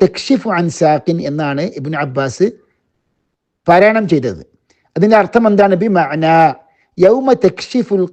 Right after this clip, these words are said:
ഖിയാമത്തു അൻ ശിദ്ദത്തിൻ ശദീദ, അതായത് ഖിയാമത്ത് നാള് കഠിനമായ ആ ഒരു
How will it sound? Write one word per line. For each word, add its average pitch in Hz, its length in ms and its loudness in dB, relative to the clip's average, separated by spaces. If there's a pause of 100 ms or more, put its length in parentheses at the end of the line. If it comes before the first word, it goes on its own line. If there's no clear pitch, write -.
ഖിയാമത്തു 226 680 2 (120)
അൻ 214 100 0 (100)
ശിദ്ദത്തിൻ 165 460 -4
ശദീദ, 120 340 -8 (840)
അതായത് 170 360 4 (140)
ഖിയാമത്ത് 202 500 2 (100)
നാള് 160 280 2 (460)
കഠിനമായ 160 720 0 (220)
ആ 151 100 -4
ഒരു 175 100 0